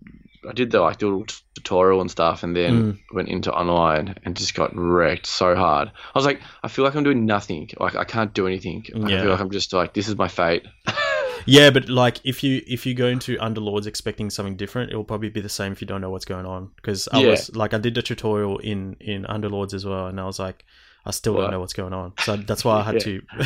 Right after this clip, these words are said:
Speaker 2: to <laughs> watch that video.
Speaker 1: Yeah.
Speaker 2: Um, but yeah, hopefully, like, what I've explained to you makes a bit more sense. But yeah, I'd still recommend watching, like, a proper tutorial if you, if you want to actually get into it.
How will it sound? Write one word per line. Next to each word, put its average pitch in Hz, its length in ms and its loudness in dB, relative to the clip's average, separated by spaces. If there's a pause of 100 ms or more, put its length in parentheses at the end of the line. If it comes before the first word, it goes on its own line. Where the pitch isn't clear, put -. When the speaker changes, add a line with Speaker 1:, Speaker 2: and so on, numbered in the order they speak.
(260)
Speaker 2:
to 143 140 0
<laughs> - 60 -8
watch 117 260 2
that 104 100 -2
video. 98 420 -4 (600)
Speaker 1:
Yeah. 107 480 6
Speaker 2:
Um, 92 420 -4
but 113 100 0
yeah, 135 180 4
hopefully, 107 340 0
like, 95 300 -6
what 101 80 -6
I've 95 80 -8
explained 95 420 -10
to 104 100 -16
you 98 80 -10
makes 95 320 -10
a 101 40 -12
bit 98 120 -10
more 92 200 -12
sense. 104 280 -8
But 98 320 -8
yeah, 110 220 0
I'd 104 80 -4
still 107 280 -4
recommend 95 520 -10
watching, 95 300 -12
like, 90 180 -14
a 85 80 -14 (240)
proper - 380 -10 (240)
tutorial 92 680 -14
if - 240 -16
you, - 140 -14 (260)
if 135 160 -2
you 165 100 4
want 117 580 0
to 110 240 -8
actually 98 480 -6
get 92 180 -10
into 95 320 -10
it. - 200 -16